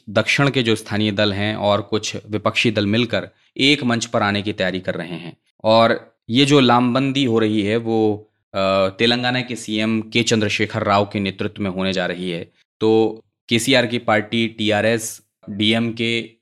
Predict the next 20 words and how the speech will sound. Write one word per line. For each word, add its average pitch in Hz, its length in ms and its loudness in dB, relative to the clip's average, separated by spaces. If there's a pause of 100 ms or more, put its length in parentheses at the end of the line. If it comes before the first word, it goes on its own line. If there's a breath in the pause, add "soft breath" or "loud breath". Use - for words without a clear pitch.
(120)
आम 104 180 -2
आदमी 104 180 0
पार्टी, 101 500 0
जेडीएस 104 680 -2
और 95 220 -2
जो 101 120 -4
दक्षिण 104 280 -6
भारत 95 320 -8
के 101 80 -8
कांग्रेसी 95 400 -8
सांसद 92 440 -4
हैं 87 180 -8 (440 soft breath)
वो 107 200 2
एक 104 180 -4
दूसरे 107 240 0
से 104 80 -6
संपर्क 101 380 0
कर 104 100 -2
रहे 101 220 -4
हैं 101 300 -10